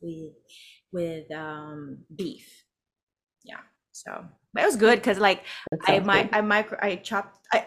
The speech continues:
Speaker 1: it, the potatoes, like, imagine it's like meat and cheese type of potatoes. It's not like, 'cause I microwaved
Speaker 2: Yeah, yeah,
Speaker 1: it
Speaker 2: yeah.
Speaker 1: for ten minutes and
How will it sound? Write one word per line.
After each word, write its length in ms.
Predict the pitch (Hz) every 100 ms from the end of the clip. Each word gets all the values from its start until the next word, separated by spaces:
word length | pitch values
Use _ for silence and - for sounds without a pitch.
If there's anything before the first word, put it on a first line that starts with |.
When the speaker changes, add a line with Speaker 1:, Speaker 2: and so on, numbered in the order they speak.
| -
Speaker 1:
it, 280 | - 247 202
the 60 | 220
potatoes, 560 | 233 226 220 220 220
like, 180 | 196 190
imagine 320 | 175 180 185
it's 140 | 180 170
like 180 | -
meat 200 | 180 175
and 100 | 175 -
cheese 340 | - 170 165 156
type 140 | 147
of 160 | 160 151 _
potatoes. 500 | _ _ 170 170 180 -
It's 160 | -
not 200 | 170 -
like, 160 | 170 170 - - -
'cause 120 | 196 -
I 280 | 170 180 180 - -
microwaved 600 | 175 180 - 214 208 196
Speaker 2:
Yeah, 140 | 160
yeah, 120 | 160 170
Speaker 1:
it 80 |
Speaker 2:
yeah. 140 | 180 -
Speaker 1:
for 80 | 180
ten 260 | 180 185 180
minutes 420 | 190 226 - -
and 260 | 170 165